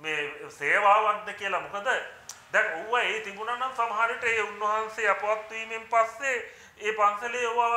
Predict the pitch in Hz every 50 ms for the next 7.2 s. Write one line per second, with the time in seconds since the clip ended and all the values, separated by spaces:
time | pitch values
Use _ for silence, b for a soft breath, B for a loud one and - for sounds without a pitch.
0 | 226 220 220 214 202 202 208 202 214 220 233 240 262 285 311 285 262 - 143 113
1 | - - - - - - - - 220 220 240 214 - - 135 127 139 175 196 226
2 | 233 - - - 262 233 - 156 175 196 208 233 220 - - 220 202 196 190 165
3 | 151 - - 208 196 202 202 196 196 196 190 - b b b b b b - 147
4 | 165 175 185 190 190 - 190 185 208 196 175 165 165 175 185 190 180 180 185 190
5 | 185 185 151 151 156 156 - - 202 180 180 196 202 202 247 262 240 185 123 -
6 | - B B B B B B B _ - 151 151 143 143 139 123 - - 160 165
7 | 185 190 -